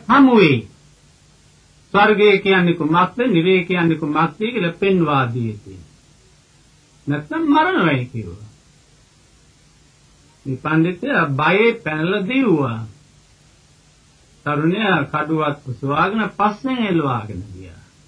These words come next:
පඬිතේ නැවතුණා.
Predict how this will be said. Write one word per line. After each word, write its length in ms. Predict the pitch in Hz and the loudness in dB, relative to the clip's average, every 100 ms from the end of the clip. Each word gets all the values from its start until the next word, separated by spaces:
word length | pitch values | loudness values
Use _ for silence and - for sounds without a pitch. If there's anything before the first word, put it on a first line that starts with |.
| _ _ _ _ _ _ _ _ _ _ _ _ 196 | _ _ _ _ _ _ _ _ _ _ _ _ -2
පඬිතේ 420 | 208 214 170 160 | 0 0 0 0
නැවතුණා. 640 | 180 165 135 - 113 92 | 4 2 0 -4 -6 -6